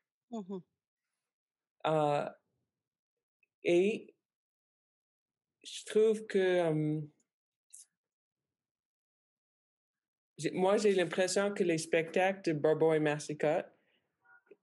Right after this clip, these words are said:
Speaker 2: étaient, étaient, euh, quelque chose de très important pour créer cette idée de folklore.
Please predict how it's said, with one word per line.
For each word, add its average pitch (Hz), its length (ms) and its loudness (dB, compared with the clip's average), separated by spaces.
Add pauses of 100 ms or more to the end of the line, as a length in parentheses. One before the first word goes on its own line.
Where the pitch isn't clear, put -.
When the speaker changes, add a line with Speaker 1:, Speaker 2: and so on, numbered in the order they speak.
Speaker 2:
étaient, 160 540 0 (1120)
étaient, 151 540 0
euh, 131 420 -2 (1200)
quelque 185 220 -10
chose 180 280 -2
de 143 280 -6 (760)
très 214 300 2
important 190 680 0
pour 180 240 0
créer 185 420 2
cette - 400 -4
idée 160 400 2
de 156 160 0
folklore. 147 600 0